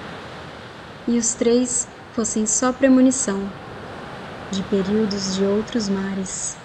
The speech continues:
por praias não visitadas.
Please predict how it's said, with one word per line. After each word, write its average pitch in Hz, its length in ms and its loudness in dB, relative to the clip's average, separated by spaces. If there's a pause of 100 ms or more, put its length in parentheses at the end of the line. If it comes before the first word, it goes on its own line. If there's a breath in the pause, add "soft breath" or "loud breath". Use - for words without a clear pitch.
(340)
por 185 140 -4
praias 202 800 0
não 196 200 0
visitadas. 196 880 -2